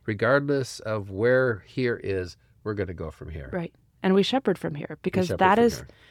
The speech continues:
Speaker 2: that is what shepherds do. We
Speaker 1: Right.
Speaker 2: shepherd people from where they are.
Speaker 1: Right.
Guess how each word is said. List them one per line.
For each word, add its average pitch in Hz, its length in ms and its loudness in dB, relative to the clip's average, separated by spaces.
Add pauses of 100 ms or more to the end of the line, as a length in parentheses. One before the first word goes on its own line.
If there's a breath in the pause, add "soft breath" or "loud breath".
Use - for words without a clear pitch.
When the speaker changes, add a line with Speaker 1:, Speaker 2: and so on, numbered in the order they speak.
(180 soft breath)
Speaker 2:
that 175 100 0
is 175 120 0
what 165 120 -2
shepherds 160 380 -4
do. 208 280 4 (240)
We 190 140 0
Speaker 1:
Right. 175 100 2
Speaker 2:
shepherd 208 560 2
people 190 320 -4
from 160 180 -4
where 165 180 4
they 185 140 4
are. 135 260 -6 (600)
Speaker 1:
Right. 78 300 -12